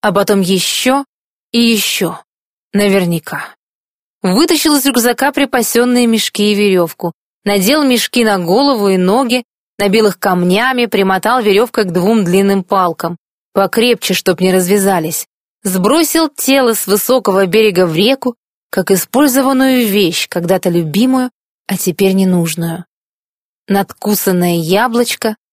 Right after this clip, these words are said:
оказалось кислым. Сердце пыталось выскочить из горла. Если бы в лесу хрустнула сухая или жалая ветка под случайной ногой или лапой, он бы умер на месте от разрыва сердца.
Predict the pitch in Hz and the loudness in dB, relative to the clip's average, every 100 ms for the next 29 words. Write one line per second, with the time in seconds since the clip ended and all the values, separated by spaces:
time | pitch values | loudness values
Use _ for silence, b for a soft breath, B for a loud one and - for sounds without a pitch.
0 | _ _ _ _ - - 185 175 185 180 | _ _ _ _ -6 -2 -2 0 0 0
1 | 180 - - _ - 190 185 - 202 196 | -4 -8 -14 _ -10 -6 -6 -6 -10 -12
2 | - _ _ _ _ _ _ - - - | -14 _ _ _ _ _ _ -14 -10 -2
3 | 226 262 - 226 233 226 220 220 - 185 | -2 -2 -2 -2 0 0 0 0 0 0
4 | 190 196 180 185 190 165 160 170 156 151 | 0 -2 -2 0 -2 -2 0 0 0 -4
5 | - _ _ _ _ - 185 240 247 214 | -8 _ _ _ _ -4 0 0 2 2
6 | 208 240 240 269 - 226 240 - 190 190 | 2 0 0 -2 0 0 0 0 0 2
7 | 214 - 226 214 196 190 214 202 190 185 | 0 0 0 2 0 0 0 2 2 2
8 | 247 285 190 190 - 202 - 220 208 196 | 0 -2 -2 -2 0 0 0 0 0 0
9 | 190 220 196 185 202 269 233 226 _ _ | 2 2 2 2 2 0 -2 -6 _ _
10 | _ 226 220 226 - - 262 302 302 285 | _ 0 2 2 0 -2 2 4 2 2
11 | 285 262 240 180 - 180 170 185 170 175 | 0 2 2 0 0 -2 0 -2 0 2
12 | 208 202 - 185 151 - - | 2 0 -2 -2 -2 -8 -12